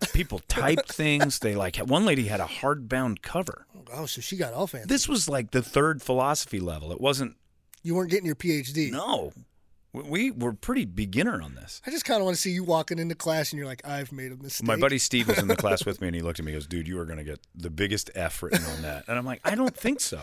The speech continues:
Speaker 1: I think I've figured this out." I don't think he wants anything other than you answering
Speaker 2: You're like,
Speaker 1: ten
Speaker 2: "I think
Speaker 1: questions.
Speaker 2: everybody's
Speaker 1: I think
Speaker 2: overthinking it."
Speaker 1: what he said is exactly what he wanted.
Speaker 2: Yeah.
Speaker 1: And it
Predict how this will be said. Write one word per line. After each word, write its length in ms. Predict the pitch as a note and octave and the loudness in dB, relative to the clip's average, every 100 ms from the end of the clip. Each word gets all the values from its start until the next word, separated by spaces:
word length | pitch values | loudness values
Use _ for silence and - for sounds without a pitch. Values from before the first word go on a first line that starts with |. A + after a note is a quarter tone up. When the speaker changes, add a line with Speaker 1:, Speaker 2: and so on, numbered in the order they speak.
| - | -6
Speaker 1:
I 100 | B2+ | -4
think 260 | C3+ F#3 F#3 | -2 -2 0
I've 200 | F#3 E3+ | 0 -2
figured 420 | - C#3+ C3 A#2+ | -2 -2 -2 -2
this 200 | B2 - | -2 0
out." 340 | G3 A3 - - _ _ _ _ _ _ | -2 -4 -10 -16 _ _ _ _ _ _
I 40 | C3 | -2
don't 240 | E3+ F#3+ | 0 -2
think 220 | - E3+ | -2 -4
he 120 | - D#3 | -2 0
wants 440 | C3+ D#3 C#3+ - - | 2 2 0 -4 -2
anything 680 | C#3+ C#3+ C3 C3+ C3 B2+ A#2+ _ _ _ _ C3 | 0 0 0 2 2 0 -4 _ _ _ _ 0
other 220 | C#3 C#3 | 2 2
than 380 | B2+ B2 A2 G#2 _ _ _ - | 2 0 0 -6 _ _ _ -8
you 300 | G#2 E3 D3 | -2 2 4
answering 440 | C#3+ - D#3+ C#3+ | 4 2 0 2
Speaker 2:
You're 100 | G3 | 4
like, 100 | F3+ | 4
Speaker 1:
ten 60 | - | 2
Speaker 2:
"I 60 | |
think 120 | - G3+ | 4 4
Speaker 1:
questions. 280 | A3 E3+ | 6 4
Speaker 2:
everybody's 440 | G3 F#3+ F3+ F3 F3 | 4 4 4 4 4
Speaker 1:
I 40 | |
think 140 | F#3 E3+ | 2 2
Speaker 2:
overthinking 420 | D#3+ F3 - A2+ | 2 -2 -2 0
it." 60 | |
Speaker 1:
what 200 | C#3+ F3 - | 4 4 0
he 220 | - E3+ | -2 0
said 400 | - - A3 E3+ | 0 2 0 0
is 120 | C3+ | -4
exactly 540 | C3 G2+ A2 A2+ B2 | -4 -2 -2 -2 -2
what 200 | A2 G#2+ | 0 0
he 60 | G#2+ | 0
wanted. 440 | A#2+ F3+ D#3 D2 - _ - | -4 -4 -6 -8 -14 _ -14
Speaker 2:
Yeah. 200 | A#2+ G2+ _ _ _ _ | -12 -14 _ _ _ _
Speaker 1:
And 180 | C3 | 0
it 80 | B2+ | 0